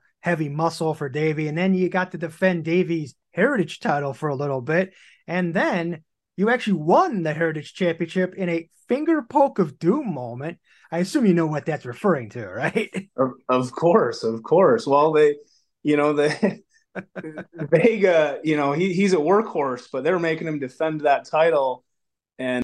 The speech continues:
Speaker 2: you know, he, he can't be, he can't be having big heavyweight fights and then worrying about the Heritage title. And so they wanted him to defend both titles. So he did defend the Heritage title against me. And, and, you know, and I won that. And then they, uh,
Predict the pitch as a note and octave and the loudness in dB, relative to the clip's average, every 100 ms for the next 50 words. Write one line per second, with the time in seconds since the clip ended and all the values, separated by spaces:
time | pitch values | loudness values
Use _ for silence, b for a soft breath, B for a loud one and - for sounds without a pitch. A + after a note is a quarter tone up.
0 | _ - C#3 B2 B2+ C#3 C#3 D3 G3 F#3+ | _ -10 -8 -6 -6 -8 -8 -8 -4 -2
1 | D#3 C3 B2+ D#3 E3+ G#3 E3+ D3 D3 C#3+ | 0 0 0 -4 -4 -4 -2 0 0 0
2 | C3 B2 A#2+ C3+ D#3 C#3 D3+ D#3+ D3+ D3+ | -2 -4 -6 -4 -4 0 0 2 4 2
3 | C#3+ - D3+ D3+ D3 C#3 C3 C#3 C#3+ D3 | 0 0 2 2 -2 -8 -12 -10 -4 0
4 | D3 C#3 C3+ A2 C#3+ D#3+ D#3+ D3+ C3+ D#3+ | 0 2 0 -2 -2 0 2 0 -2 0
5 | D3+ D3 D3+ D3+ D3 A#2 A#2 _ _ _ | 0 0 -2 -2 -6 -12 -16 _ _ _
6 | _ - E3+ F#3 F#3 F3+ E3+ F3+ E3+ D3 | _ -2 4 6 6 4 2 2 0 -2
7 | - E3+ D3+ D#3 F3+ D#3+ D3+ F#3 A3 F3 | 0 0 4 2 2 0 0 0 -2 -4
8 | E3 G#3 F3 B3+ C4+ A3 F3+ D#3+ C#3 B2+ | -4 -4 -4 -4 -2 -2 -2 -2 -4 -2
9 | B2+ - _ C#3 C3+ C#3+ C3+ B2+ B2 - | -4 -8 _ -4 -2 0 0 -2 -8 -6
10 | B2 A#2+ C#3+ C3+ C#3 C3+ C3+ B2+ B2 D3+ | -4 -2 -2 -2 -4 -4 -4 -2 -2 -2
11 | D3 C3 C3+ C3 C3+ C#3 C3+ C3 C#3 D#2 | -2 -4 -4 -8 -6 -4 -4 -4 -4 -4
12 | B2 B2+ C3+ C3 B2+ E3+ F#3 C3 B2+ B2 | -6 -6 -2 -2 2 2 2 -4 -4 -6
13 | C3 C3 C3+ C3+ C3 C3 C3 B2+ B2+ | -8 -12 -12 -6 -6 -6 -6 -6 -10